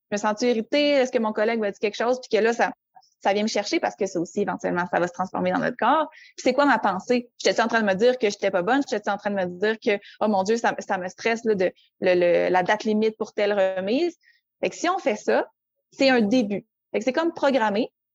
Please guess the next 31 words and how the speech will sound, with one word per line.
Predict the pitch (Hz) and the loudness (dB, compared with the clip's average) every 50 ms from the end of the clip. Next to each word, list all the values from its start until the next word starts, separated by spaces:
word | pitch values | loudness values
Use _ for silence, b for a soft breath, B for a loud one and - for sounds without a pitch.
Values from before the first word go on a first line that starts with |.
| _ _ | _ _
Puis | - 214 233 | -2 0 0
au | 226 | 0
fil | 220 226 - 294 359 427 294 | 0 -2 -2 -2 0 0 0
du | 240 240 - | -2 -2 -4
temps, | - 214 196 202 269 - _ _ _ _ _ _ _ _ _ _ | -4 -4 -2 -2 -4 -8 _ _ _ _ _ _ _ _ _ _
on | - 196 | 0 2
va | 196 202 202 | 4 4 2
le | 214 | 2
faire | - 247 247 262 277 277 - | 2 2 2 2 2 0 -2
plus | - 294 311 359 359 - | -2 -2 -2 -2 -2 0
par | - 208 202 208 | 0 0 0 0
nous-mêmes. | 202 202 190 185 190 240 269 - | -2 -2 0 0 0 0 -2 -2
Et, | - - 196 - b b b b b b b b | -2 -4 -4 -6 b b b b b b b b
et | - 220 240 247 | -2 0 2 4
moi, | 240 269 330 | 2 2 0
ce | 339 | 0
que | - 285 240 | 0 0 0
j'aime, | 220 220 214 240 277 294 277 | 2 0 0 0 0 0 0
c'est | - 226 208 | -2 -4 -2
que, | - 240 226 240 247 - - _ _ _ _ _ _ _ _ _ _ _ _ _ _ _ _ _ _ _ _ _ | 0 0 0 0 -2 -4 -10 _ _ _ _ _ _ _ _ _ _ _ _ _ _ _ _ _ _ _ _ _
mettons, | - 233 247 - 339 | -4 -2 0 0 0
la | 330 285 | 0 0
première | 285 - 214 208 214 | 0 0 -2 -2 -2
fois | - 247 247 | -2 -2 -2
que | 247 | 0
t'as | - 226 | 0 0
des | 190 196 | 0 -2
douleurs | 180 190 190 196 208 214 | -4 -2 -2 -2 -2 -2
au | 214 214 214 214 190 180 | -4 -8 -6 -4 -4 -4
cou, | 180 _ - - 220 | -4 _ -6 -4 -4
là, | 202 190 202 | -4 -4 -6